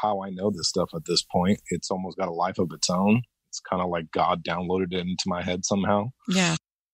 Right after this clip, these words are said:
Speaker 1: I don't know, to tell you the truth. It's just been, <laughs>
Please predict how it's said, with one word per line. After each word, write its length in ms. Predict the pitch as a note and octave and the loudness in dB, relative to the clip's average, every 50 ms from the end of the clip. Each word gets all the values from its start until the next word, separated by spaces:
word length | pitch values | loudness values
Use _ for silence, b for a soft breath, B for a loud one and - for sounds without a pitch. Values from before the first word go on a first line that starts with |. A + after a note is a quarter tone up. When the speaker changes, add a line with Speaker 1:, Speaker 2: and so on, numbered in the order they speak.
| _ _ - | _ _ -6
Speaker 1:
I 100 | E2 F#2 F#2 | -6 -2 2
don't 260 | F#2+ G2+ A#2+ A2+ D#2 | 4 4 4 4 4
know, 180 | E2+ G2+ A#2 A2 | 4 4 6 6
to 80 | F2 D#2+ | 4 2
tell 240 | - - G2+ F#2 | 4 4 4 4
you 60 | F2 D#2+ | 2 0
the 100 | - - | -2 -4
truth. 300 | - - G2+ F2+ D#2+ D#2+ - | 0 2 2 2 2 0 -2
It's 160 | F2 F2 F2 | 0 2 2
just 200 | - E2+ - - | 2 2 0 -2
been, 260 | _ E2 D2+ D2+ E2 - - _ _ _ _ _ _ _ _ _ _ _ - | _ -6 -6 -6 -10 -14 -14 _ _ _ _ _ _ _ _ _ _ _ 0
<laughs> 240 | - - - D3+ | 2 4 4 4